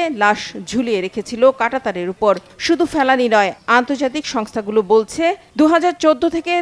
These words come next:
তেইশ পর্যন্ত গত নয় বছরে সীমান্তে বিএসএফ এর হাতে দুইশো পঁয়তাল্লিশ বাংলাদেশি হত্যার ঘটনা ঘটলেও একটি হত্যাকাণ্ডেরও বিচার হয়নি। এসব ব্যাপারে বরাবরই নিশ্চুপ ছিল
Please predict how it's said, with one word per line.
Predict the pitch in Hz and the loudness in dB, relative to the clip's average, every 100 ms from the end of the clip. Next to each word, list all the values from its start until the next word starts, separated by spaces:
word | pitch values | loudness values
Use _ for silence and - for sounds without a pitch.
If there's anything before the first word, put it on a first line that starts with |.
| - | -2
তেইশ | 277 277 - | -4 -4 -4
পর্যন্ত | 294 247 302 277 320 320 339 | -4 -2 -2 0 4 4 4
গত | 240 247 269 | 2 2 2
নয় | 254 247 | 4 4
বছরে | 233 247 285 294 302 | 4 0 0 -4 -4
সীমান্তে | - 269 269 269 294 294 | -4 -2 -2 -2 -4 -4
বিএসএফ | 208 226 226 254 | -2 -2 -2 -6
এর | 262 | -6
হাতে | 240 247 277 294 226 | -6 -6 -2 -4 -4
দুইশো | 247 240 285 247 - - | -6 -4 -4 -4 -6 0
পঁয়তাল্লিশ | 262 285 330 311 311 240 | 2 2 2 0 0 -2
বাংলাদেশি | 220 226 254 254 - 214 | -2 0 -2 -4 -6 -6
হত্যার | 190 226 - 220 | -6 -4 -2 -2
ঘটনা | 214 226 226 220 | 0 -4 -2 -6
ঘটলেও | 214 226 254 262 202 - - - | -4 -4 0 2 2 -2 -8 -4
একটি | 311 - - 277 | -4 -4 -2 -2
হত্যাকাণ্ডেরও | - 269 - 311 302 294 285 262 226 170 - 202 | 0 -4 -2 -2 0 0 0 4 4 2 -4 -6
বিচার | 240 - 196 | -4 -2 -2
হয়নি। | 196 208 202 196 - - | -2 -4 -2 -4 -6 -2
এসব | 226 - 220 | -2 -2 0
ব্যাপারে | 220 220 240 320 254 | 0 2 0 0 2
বরাবরই | 226 269 262 262 | 4 4 4 0
নিশ্চুপ | 214 220 - 285 - | -2 -4 -6 -10 -8
ছিল | 294 | -2